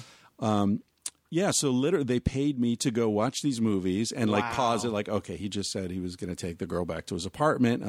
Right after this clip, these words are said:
Speaker 1: Oh, okay." And completely
Speaker 2: "Oh, take
Speaker 1: P C.
Speaker 2: a bird back to the nest."
Speaker 1: <laughs> "I'm gonna lay some chicks," yeah. So,
Speaker 2: <laughs>
Speaker 1: I don't know.
Speaker 2: God.
Speaker 1: So, it actually is on my, my C V. Thank God I don't need to look for a job.
Speaker 2: Ebonics translator. Um,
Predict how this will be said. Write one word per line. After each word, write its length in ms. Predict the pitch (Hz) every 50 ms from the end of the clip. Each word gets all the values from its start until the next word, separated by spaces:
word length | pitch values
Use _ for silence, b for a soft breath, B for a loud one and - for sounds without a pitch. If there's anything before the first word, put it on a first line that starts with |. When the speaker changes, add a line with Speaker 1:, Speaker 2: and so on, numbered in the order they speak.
| -
Speaker 1:
Oh, 340 | - 175 214 208 156 135 139 143 151
okay." 260 | - - 95 98 98
And 120 | 101 104 B B B B B B B - - _ _ _ _ _ _ _ _ _ _ _ _ - -
completely 400 | - - 135 - 139 175 156 151
Speaker 2:
"Oh, 40 | 147
take 120 | 165 185 139
Speaker 1:
P 60 | 117
C. 120 | 160 160 190
Speaker 2:
a 40 |
bird 200 | 196 196 190 175
back 200 | 165 180 175 165
to 100 | - 151
the 80 | 143 143
nest." 340 | 143 151 170 165 135 143 -
Speaker 1:
<laughs> 1700 | - - - 226 - - - - - - - - - - - - - - - - _ _ - - _ - - - 262 226 - - -
"I'm 100 | - 143
gonna 140 | 127 113 104
lay 300 | 107 113 117 127 135 120
some 260 | - - 123 107 101
chicks," 520 | - - - 165 127 - - - - - -
yeah. 260 | 123 110 104 98 90 B B B B B B B B B B B -
So, 380 | - - 151 131 123 117 113 - 587
Speaker 2:
<laughs> 40 | -
Speaker 1:
I 220 | 117 113 113 113
don't 140 | 110 104 95
know. 180 | 92 85 80 -
Speaker 2:
God. 220 | - - 143 - - -
Speaker 1:
So, 200 | - 147 127 135 - -
it 180 | - 123 123 123
actually 580 | 139 127 120 123 117 - - 131 120 123 117 113
is 160 | 113 113 98
on 200 | 104 101 101 98
my, 360 | 98 95 95 92 92 92 107 -
my 200 | - 107 92 90
C 260 | 85 - - 101 92 85
V. 200 | 78 85 82 82
Thank 260 | - 127 113 110 -
God 180 | 131 110 101
I 80 | 95 92
don't 200 | 92 92 98 92
need 140 | 92 90 80
to 60 | 87
look 180 | 85 87 85 -
for 140 | - 90
a 60 | 82 78
job. 340 | 78 92 80 71 73 76
Speaker 2:
Ebonics 540 | 151 151 143 135 151 160 175 180 175 170 -
translator. 720 | - 185 170 160 160 151 135 131 123 113 110 110 104 110
Um, 600 | 107 120 120 117 117 120 117 117 117 113 117 120